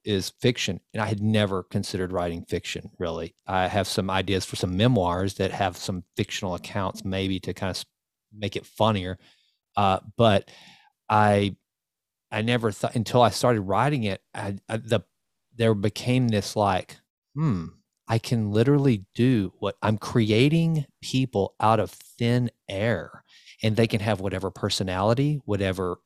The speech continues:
insecurities, they can be as heroic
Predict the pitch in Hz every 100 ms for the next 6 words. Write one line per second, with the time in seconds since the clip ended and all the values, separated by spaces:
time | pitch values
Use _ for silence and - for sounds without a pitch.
0 | - 110 - - - 110 113 131 147 -
1 | - - - _ _ _ _ 113 120 127
2 | 104 107 92 - 104 87 95 120 180 -